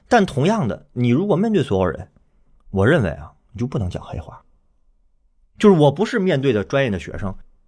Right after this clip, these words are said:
我的听众和读者并不是专业研究妇科的，不是专业研究托克维尔的，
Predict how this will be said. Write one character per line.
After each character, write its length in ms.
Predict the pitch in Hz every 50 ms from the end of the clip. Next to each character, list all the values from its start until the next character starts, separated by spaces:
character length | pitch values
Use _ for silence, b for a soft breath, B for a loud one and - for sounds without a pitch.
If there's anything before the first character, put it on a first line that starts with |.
| _ _ _ _ _ _
我 200 | - 95 98 98
的 140 | 113 127 131
听 400 | - - - - - 170 170 170
众 180 | 170 139 104
和 140 | 90 90 101 -
读 180 | - 101 117
者 120 | 110 92 -
并 240 | - - 143 107 90
不 160 | - - 107
是 200 | 107 - 107 - - -
专 200 | - 147 139 139
业 120 | 131 104
研 140 | 92 87 85
究 100 | 92 95
妇 180 | 90 - - 87
科 200 | - - 90 85
的， 80 | 71
不 160 | 71 - - 120
是 100 | 135 104
专 180 | - 110 104
业 80 | 98 92
研 80 | 92
究 20 | 92 -
托 80 | - 92
克 100 | - 87
维 100 | 85 87
尔 180 | 87 78 69
的， 120 | 107 -